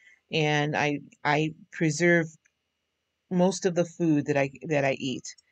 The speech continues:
And, um, I basically eat the same things anyway. So I always have ground turkey in my freezer. I always have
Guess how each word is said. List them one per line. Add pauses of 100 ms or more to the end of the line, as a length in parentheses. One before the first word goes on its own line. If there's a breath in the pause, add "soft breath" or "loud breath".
(440)
And,
um, (1200)
I (120)
basically
eat
the
same
things
anyway. (520 soft breath)
So (140)
I
always
have
ground
turkey
in
my
freezer.
I
always
have